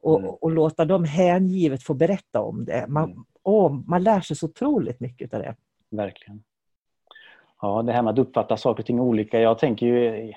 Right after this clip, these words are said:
Speaker 2: det är ju speciella, det är alltid speciella tider, men det här med corona och vad som händer i världen och det är mycket konspirationsteorier som cirkulerar runt omkring på nätet. Jag tänker liksom, gud vad man kan se saker och ting på olika vis.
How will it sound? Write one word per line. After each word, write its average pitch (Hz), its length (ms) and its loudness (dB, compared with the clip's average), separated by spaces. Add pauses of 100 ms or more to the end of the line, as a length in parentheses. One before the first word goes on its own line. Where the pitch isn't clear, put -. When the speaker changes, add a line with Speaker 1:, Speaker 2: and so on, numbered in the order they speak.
(160)
Speaker 2:
det 120 200 -10
är 117 60 -2
ju 123 480 -2
speciella, 117 560 -4
det 117 80 -8
är 117 40 -4
alltid 110 260 -2
speciella 110 420 -2
tider, 101 360 -2
men 110 180 -4
det 110 80 -4
här 110 120 -6
med 101 120 -10
corona 101 500 -2
och 104 160 -6
vad 107 140 -8
som 110 120 -14
händer 101 260 -8
i 107 40 -4
världen 107 500 -6
och 104 260 -8 (400)
det 117 60 -6
är 107 40 -2
mycket 107 240 -6
konspirationsteorier 107 1600 -4
som 127 160 -8
cirkulerar 120 680 0
runt 113 240 -2
omkring 110 260 -4
på 110 120 -10
nätet. 110 520 -8
Jag 117 140 -6
tänker 110 200 -10
liksom, 107 240 -10
gud 123 240 2
vad 107 100 0
man 107 140 -2
kan 107 120 -8
se 107 160 -4
saker - 300 -4
och 107 60 -14
ting 101 180 -8
på 113 80 -2
olika 104 340 -4
vis. 104 400 -4